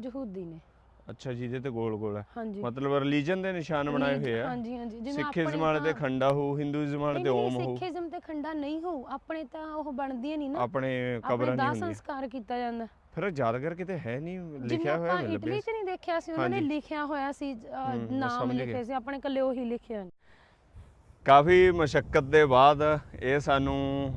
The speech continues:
Speaker 2: ਅਹ, ਕੁਛ ਆਪਣੀਆਂ
Speaker 1: ਯਾਦਗਾਰਾਂ
Speaker 2: ਸਿੱਖਾਂ
Speaker 1: ਮਿਲੀਆਂ।
Speaker 2: ਦੀਆਂ, ਪੰਜਾਬੀਆਂ ਦੀਆਂ ਯਾਦਗਾਰਾਂ ਲੱਭੀਆਂ। ਦੇਖੋ ਗੁਰਮੁਖੀ 'ਚ ਲਿਖਿਆ ਹੋਇਆ ਹੈਗਾ, ਅਹ, "ਸ਼੍ਰੀ ਵਾਹਿਗੁਰੂ ਜੀ ਕੀ ਫਤਿਹ, ਸੰਸਕਾਰੇ ਗਏ।" ਇਹਨਾਂ ਦਾ ਨਾਮ ਕਿਸ਼ਨ ਸਿੰਘ, ਕਿਸ਼ਨ ਸਿੰਘ ਸੀਗੇ ਇਹ।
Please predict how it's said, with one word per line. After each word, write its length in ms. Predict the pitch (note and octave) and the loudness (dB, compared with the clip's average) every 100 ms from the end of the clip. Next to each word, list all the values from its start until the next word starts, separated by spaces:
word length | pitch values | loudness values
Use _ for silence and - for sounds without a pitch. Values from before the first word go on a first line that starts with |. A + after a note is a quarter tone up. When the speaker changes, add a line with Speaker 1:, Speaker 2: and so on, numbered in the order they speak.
| B2 | -6
Speaker 2:
ਅਹ, 600 | - G#2+ G#2+ G2+ G2+ G2+ | -4 0 2 2 0 -2
ਕੁਛ 340 | - A#2 - | -4 -6 0
ਆਪਣੀਆਂ 520 | A#2+ - A#2+ A#2 A#2 A2 - _ - - _ | -2 0 0 2 0 -2 -12 _ -20 -20 _
Speaker 1:
ਯਾਦਗਾਰਾਂ 340 | G#3 G3 F#3 F#3+ | -12 -10 -10 -4
Speaker 2:
ਸਿੱਖਾਂ 340 | G3+ F#3+ A#2+ | -4 0 0
Speaker 1:
ਮਿਲੀਆਂ। 220 | A#2+ A#2+ | 0 0
Speaker 2:
ਦੀਆਂ, 140 | A#2+ A#2 | -2 -2
ਪੰਜਾਬੀਆਂ 540 | B2 A#2+ A#2 A2+ A#2+ | -4 -4 -4 -4 -6
ਦੀਆਂ 200 | A#2+ A#2+ | -6 -6
ਯਾਦਗਾਰਾਂ 460 | A#2 A2 A2 A2+ A#2 | -4 -4 -4 -4 -6
ਲੱਭੀਆਂ। 340 | G2 A#2 B2+ | -6 -4 -4
ਦੇਖੋ 220 | A#2+ B2+ | -4 -6
ਗੁਰਮੁਖੀ 520 | A2+ C3+ C#3 C3+ D3 C#3 | 0 2 2 0 -2 -2
'ਚ 60 | |
ਲਿਖਿਆ 320 | C#3+ C3 C3 | -2 0 0
ਹੋਇਆ 120 | B2+ A2+ | 2 0
ਹੈਗਾ, 160 | G#2+ | -2
ਅਹ, 1300 | A#2+ - - - - - - - - G#2+ A2 A2 A2 | -8 -14 -20 -14 -14 -14 -20 -20 -14 -4 0 2 0
"ਸ਼੍ਰੀ 240 | G#2+ B2+ B2 | -2 -4 0
ਵਾਹਿਗੁਰੂ 400 | A#2+ B2 C3 C3 | 2 2 2 -4
ਜੀ 160 | B2+ | -4
ਕੀ 140 | A#2+ B2+ | -6 -8
ਫਤਿਹ, 560 | - A2+ F2+ B2+ C3 | -6 -6 -4 -4 -4
ਸੰਸਕਾਰੇ 680 | C3 C3 B2 - A#2+ A2+ B2 B2 | -6 -6 -8 -4 0 2 0 0
ਗਏ।" 300 | B2 C3 C#3+ - | 0 0 -4 -10
ਇਹਨਾਂ 240 | A#2+ C3+ | -10 -4
ਦਾ 100 | C3+ | -2
ਨਾਮ 300 | B2 A#2 B2 | -2 -2 -4
ਕਿਸ਼ਨ 440 | - D3 D3+ D3+ | -6 -4 -2 -2
ਸਿੰਘ, 340 | C#3 B2 C3 A#2+ - _ _ _ _ _ _ | -2 -4 -4 -6 -10 _ _ _ _ _ _
ਕਿਸ਼ਨ 340 | C3+ C3 C#3+ C#3+ | -8 -6 -4 -4
ਸਿੰਘ 260 | C#3+ C3+ | -4 -6
ਸੀਗੇ 340 | C3+ C#3 B2+ A#2 | -4 -6 -4 -4
ਇਹ। 200 | A#2 | -4